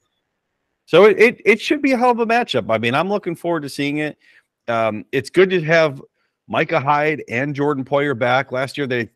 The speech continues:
they played in, what, two games together, maybe? And then, uh,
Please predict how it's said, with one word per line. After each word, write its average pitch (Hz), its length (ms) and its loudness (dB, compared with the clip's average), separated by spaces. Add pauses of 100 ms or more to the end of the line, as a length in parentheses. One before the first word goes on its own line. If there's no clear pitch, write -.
(100)
they 117 200 -2 (200)
played 143 300 -4
in, 120 180 -4
what, 117 220 0
two - 160 -4
games 156 380 -2
together, 202 340 -2
maybe? 165 720 -4
And 123 100 -2
then, 127 260 -4 (460)
uh, 110 240 0